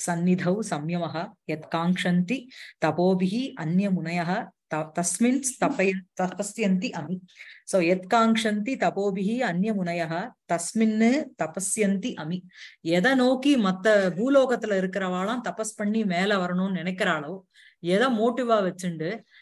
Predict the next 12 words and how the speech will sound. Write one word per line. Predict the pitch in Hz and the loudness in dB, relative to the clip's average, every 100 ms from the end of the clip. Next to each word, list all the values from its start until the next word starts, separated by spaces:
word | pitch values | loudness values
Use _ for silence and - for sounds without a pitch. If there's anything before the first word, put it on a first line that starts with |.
| _ 196 | _ -4
இவாலாம் | 247 311 285 311 | 4 6 6 4
இந்த | 285 240 | 0 0
லோகத்துக்கும் | 240 233 302 294 247 226 | -2 -2 -4 -8 -6 -6
வந்து | 202 233 | -4 2
அது, | 262 185 214 | 2 2 0
அதே | 190 196 262 | 0 0 0
தபஸ | 220 196 185 - | 0 -4 -8 -8
பண்ணிட்டு | 180 175 175 | -8 -8 -10
இருக்கா | 151 147 156 151 - | -10 -8 -8 -10 -14
அப்படின்னு | 156 151 135 143 208 | -14 -14 -12 -8 -6
சொல்லி | 220 156 180 | -4 -2 0
முடிச்சான் | 180 151 156 170 220 180 | 0 0 -4 -4 -4 -6